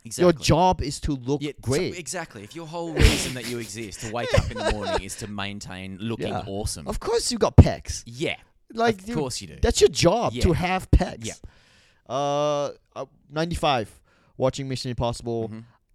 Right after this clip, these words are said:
Speaker 2: Can't say I knew much about the series. I knew the theme song. That was
Speaker 1: Yeah.
Speaker 2: about it.
Speaker 1: Yeah.
Speaker 2: Watched the movie.
Speaker 1: Same.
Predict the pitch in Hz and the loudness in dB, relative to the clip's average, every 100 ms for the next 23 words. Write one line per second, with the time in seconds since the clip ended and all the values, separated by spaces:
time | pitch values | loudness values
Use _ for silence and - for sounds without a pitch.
0 | - 185 135 - 131 117 120 117 117 117 | -8 -6 -4 -2 -2 0 -2 -2 -4 -4
1 | 110 107 - 123 117 120 117 113 101 107 | -4 -6 -6 -2 0 0 -2 -6 -10 -4
2 | 113 107 - 113 107 110 98 98 92 95 | 0 -2 -2 -6 -4 -4 -4 -6 -6 -4
3 | 92 92 87 101 - - 120 117 113 110 | -4 -6 -8 -14 -16 -2 0 0 -2 -4
4 | 104 107 110 | -2 -2 -4